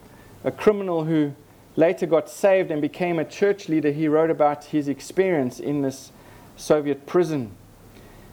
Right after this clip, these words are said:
And he says, "Among the general despair, while prisoners like myself were cursing the authorities and even themselves to the point of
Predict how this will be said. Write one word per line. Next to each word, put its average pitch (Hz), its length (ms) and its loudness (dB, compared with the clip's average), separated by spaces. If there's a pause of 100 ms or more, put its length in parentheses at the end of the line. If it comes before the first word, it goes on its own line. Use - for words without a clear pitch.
And 143 120 2
he 165 60 2
says, 202 220 2
"Among 208 280 -2
the 208 80 4
general 233 400 0
despair, 190 720 0 (760)
while 170 240 2
prisoners 220 580 0
like 185 300 0
myself 185 580 0
were 165 180 4
cursing 214 640 -2
the 175 120 4
authorities 196 760 0 (440)
and 156 160 0
even 214 280 2
themselves 202 640 2
to 190 60 -4
the 185 60 0
point 214 320 -2
of 170 180 0